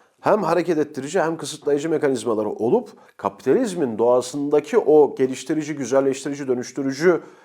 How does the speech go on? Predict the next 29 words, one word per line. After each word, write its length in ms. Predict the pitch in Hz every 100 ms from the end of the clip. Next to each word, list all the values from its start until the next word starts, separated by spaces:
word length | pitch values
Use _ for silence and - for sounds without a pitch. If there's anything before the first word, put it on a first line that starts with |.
| -
mekanizmayı 1040 | 110 123 170 196 151 160 135 175 226 226 -
hepimizin 440 | 165 165 127 131
faydasına 440 | 135 131 131 214
kullanabildiğimiz 800 | 214 156 156 175 165 185 190 165 - -
zaman 400 | 110 120 107 92
güzel. 240 | 85 - - _ -
Bunu 420 | 123 160 240 220 151
nasıl 260 | 143 147
sağlayabiliriz? 840 | 135 120 107 101 92 98 165 190 143
Bunu 160 | 180
sağlayabilmek 720 | 165 165 156 160 143 165 185
için 200 | 180 120
Türkiye'de 580 | 101 202 156 117 101 98
ben 220 | 151 160 - _ -
devletin 760 | 92 117 123 127 127 202 165
küçülmesi 640 | 101 113 - 110 113 113 165
gerektiğini 560 | 123 104 - 110 196
ve 180 | 151 98
devletin 600 | 110 110 117 - 226 220 - -
asıl 440 | 117 - 240 190
devlet 300 | 156 185 214
fonksiyonlarına 640 | 196 185 - 160 147 135 127
yönelmesi 480 | 120 107 104 95 101
gerektiğini 420 | 95 87 82 71
düşünüyorum. 380 | - 62 67 120
Bu 80 |
ne 100 | 156
demek? 300 | 120 120 - -
Mesela 420 | 131 - 107 92